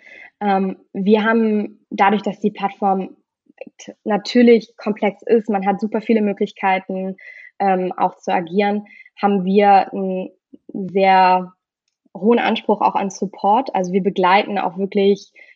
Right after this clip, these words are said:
jeden, der neu auf der Plattform ist, sehr, sehr engmaschig, ähm, haben auch ein vierstündiges Training am Anfang immer,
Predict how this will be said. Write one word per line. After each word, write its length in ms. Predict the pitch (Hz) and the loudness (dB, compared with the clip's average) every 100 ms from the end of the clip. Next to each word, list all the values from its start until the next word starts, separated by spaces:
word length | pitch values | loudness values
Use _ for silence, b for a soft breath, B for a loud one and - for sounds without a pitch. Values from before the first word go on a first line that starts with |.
| _ | _
jeden, 260 | 202 208 | 2 2
der 100 | 196 | 2
neu 160 | 190 185 | 2 2
auf 120 | 190 | 0
der 100 | 196 | -4
Plattform 420 | - 185 - 190 | -6 -10 -8 -8
ist, 260 | 190 185 _ - | -6 -8 _ -16
sehr, 280 | 190 190 190 | -4 -2 0
sehr 160 | 190 | -2
engmaschig, 840 | 196 202 208 202 - 202 196 196 - - | -2 -4 -2 0 0 0 -2 -4 -12 -12
ähm, 760 | 185 185 180 180 180 - - - - | -8 -8 -8 -10 -12 -14 -18 -20 -10
haben 160 | 190 196 | -6 -6
auch 160 | 190 _ _ | -6 _ _
ein 140 | 202 190 | -10 -6
vierstündiges 720 | - 208 - 202 196 196 - | 0 0 0 -4 -2 -2 -4
Training 420 | - 208 202 196 | -6 -4 -2 -4
am 120 | 185 | -6
Anfang 380 | - 190 - 190 | -8 -10 -8 -8
immer, 320 | 185 185 185 | -6 -4 -6